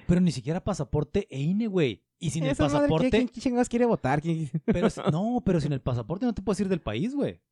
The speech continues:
Speaker 2: Ah, pues está toda madre, güey,
Speaker 1: Ajá,
Speaker 2: pues.
Speaker 1: güey, ajá, güey. Entonces,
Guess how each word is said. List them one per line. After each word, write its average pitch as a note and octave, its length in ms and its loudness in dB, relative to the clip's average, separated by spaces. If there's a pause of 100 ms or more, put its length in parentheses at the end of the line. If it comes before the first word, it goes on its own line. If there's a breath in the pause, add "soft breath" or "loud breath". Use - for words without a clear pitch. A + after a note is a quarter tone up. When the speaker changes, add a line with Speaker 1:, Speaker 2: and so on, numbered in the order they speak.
Speaker 2:
Ah, E2+ 160 -12
pues - 120 -2
está - 200 -14
toda - 240 -12
madre, D#3 300 -2
güey, G#3+ 140 2
Speaker 1:
Ajá, G3 100 2
Speaker 2:
pues. C4 120 4
Speaker 1:
güey, C#4+ 180 4
ajá, C#3 280 0
güey. C4 240 0 (680 soft breath)
Entonces, G#3+ 720 -4